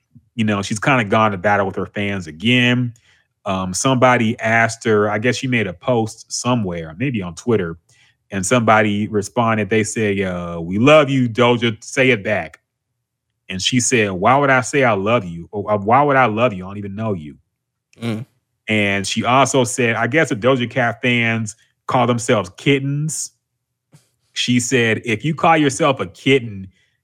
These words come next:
Speaker 1: you need to log off and go to therapy." <laughs> Some shit.
Speaker 2: <laughs>
Speaker 1: She basically said everybody who's, like,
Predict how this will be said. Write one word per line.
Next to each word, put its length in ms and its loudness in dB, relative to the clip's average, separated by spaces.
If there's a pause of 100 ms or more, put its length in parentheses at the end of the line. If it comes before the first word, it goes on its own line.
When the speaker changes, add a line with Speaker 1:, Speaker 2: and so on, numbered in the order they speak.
(140)
Speaker 1:
you 140 -2
need 240 2
to 100 -2
log 400 2
off 320 4
and 240 -6
go 140 2
to 100 -2
therapy." 720 -4 (240)
<laughs> 1300 -2
Some 360 0
shit. 880 -4
Speaker 2:
<laughs> 40 -20 (680)
Speaker 1:
She 160 -4
basically 440 4
said 260 0
everybody 640 0
who's, 320 -2
like, 260 -2